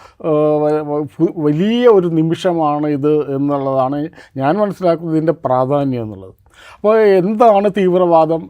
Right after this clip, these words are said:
അല്ലെ എന്താണ് തീവ്രവാദത്തോട് ബി ജെ പി ഇത്രയും കാലം പറഞ്ഞിരുന്ന,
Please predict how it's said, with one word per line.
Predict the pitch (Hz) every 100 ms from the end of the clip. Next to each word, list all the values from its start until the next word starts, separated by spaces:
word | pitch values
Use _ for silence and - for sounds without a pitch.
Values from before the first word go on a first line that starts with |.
| -
അല്ലെ | 151 156
എന്താണ് | 143 180 190 170 175 180
തീവ്രവാദത്തോട് | 165 160 165 160 160 156 151 156 151
ബി | 156 135 147
ജെ | 160 156
പി | 160
ഇത്രയും | 139 143 147 143
കാലം | 143 139 135
പറഞ്ഞിരുന്ന, | 123 127 131 127 127